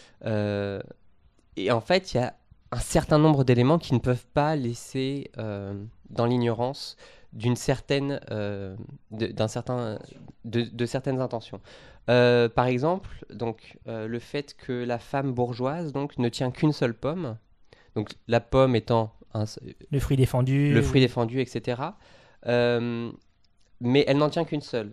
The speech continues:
Speaker 1: alors que à côté de, donc, de la femme, euh,
Speaker 2: De la
Speaker 1: plus
Speaker 2: vendeuse, hein.
Speaker 1: de la vendeuse, donc, euh, d'extraction populaire, on a tout un, tout un panier de pommes. Ensuite, et là c'est plus curieux, euh,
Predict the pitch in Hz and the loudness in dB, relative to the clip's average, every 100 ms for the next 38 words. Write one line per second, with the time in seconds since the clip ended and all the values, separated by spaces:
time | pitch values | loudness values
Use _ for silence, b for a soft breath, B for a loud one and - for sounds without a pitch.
0 | - 117 123 - - 131 123 - 127 139 | -4 -2 -2 -6 -6 -4 -2 -4 -2 -2
1 | 139 156 151 131 123 110 113 110 - 117 | -2 -2 -2 0 0 0 -2 -4 -4 -4
2 | 117 - - 127 120 117 107 104 101 101 | -2 -4 -2 -2 -2 -6 -6 -6 -6 -8
3 | 98 - - _ _ - - - 127 120 | -12 -16 -20 _ _ -20 -12 -2 0 2
4 | 127 160 160 139 139 123 117 113 123 123 | 4 4 2 -2 -6 -4 0 2 2 0
5 | 131 113 98 - 104 107 - 110 - 120 | -2 -4 -8 -8 -8 -8 -8 -10 -8 -8
6 | 127 - 143 180 214 - B B B B | -8 -6 -4 -2 -4 -12 B B B B
7 | 123 135 151 - 196 180 139 127 123 - | 2 2 2 -2 -2 0 2 2 -2 -4
8 | - 123 - 127 139 135 123 - 104 110 | -8 -4 -2 0 0 -2 -4 -6 -12 -12
9 | 104 _ b b b b 131 127 - 247 | -18 _ b b b b -4 -4 -8 -8
10 | - - - _ _ _ _ _ _ 117 | -10 -20 -20 _ _ _ _ _ _ -4
11 | 127 147 127 - 120 - 123 135 196 233 | -2 -2 -6 -10 -12 -8 -8 -6 -8 -10
12 | - - 113 113 113 107 110 | -10 -8 -6 -6 -10 -12 -14